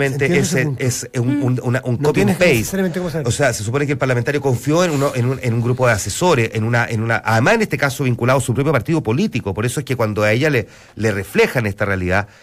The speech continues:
Speaker 1: es la primera que va a alegarle al ical, corta inmediatamente el vínculo y además sale a dar la cara y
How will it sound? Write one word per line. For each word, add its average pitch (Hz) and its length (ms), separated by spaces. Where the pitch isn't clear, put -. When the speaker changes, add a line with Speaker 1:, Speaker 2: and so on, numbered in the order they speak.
Speaker 1:
es 139 160
la 139 140
primera 147 360
que 165 120
va 143 280
a 127 280
alegarle 117 420
al 117 260
ical, 120 360
corta 208 320
inmediatamente 110 480
el 98 40
vínculo 101 500
y 117 120
además 117 260
sale 196 280
a - 20
dar 175 100
la 139 140
cara 123 360
y 110 200